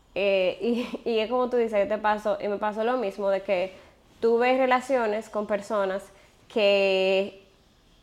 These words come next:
en mi entorno me, me decían como que no, o sea, como que mis padres o amigos me decían como que esto no, no me gusta para ti.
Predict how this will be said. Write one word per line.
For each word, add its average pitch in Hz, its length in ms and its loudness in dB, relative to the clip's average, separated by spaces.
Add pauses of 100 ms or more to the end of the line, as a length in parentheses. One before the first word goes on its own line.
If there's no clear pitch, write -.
(120)
en 214 240 2
mi 214 60 4
entorno 214 840 6
me, 185 720 0 (160)
me 190 120 0
decían 202 280 0
como 202 260 -4
que 165 520 -4
no, 185 220 -6
o 185 40 -10
sea, 185 140 -6
como 180 200 -8
que 185 120 -6
mis 180 160 -6
padres 202 960 4
o 190 40 -2
amigos 196 300 0
me 196 80 0
decían 190 220 -6
como 190 160 -6
que 185 100 -4
esto 196 160 -4
no, 208 320 -2
no 196 100 -4
me 202 120 0
gusta 208 260 -2
para 196 220 -2
ti. 180 280 -8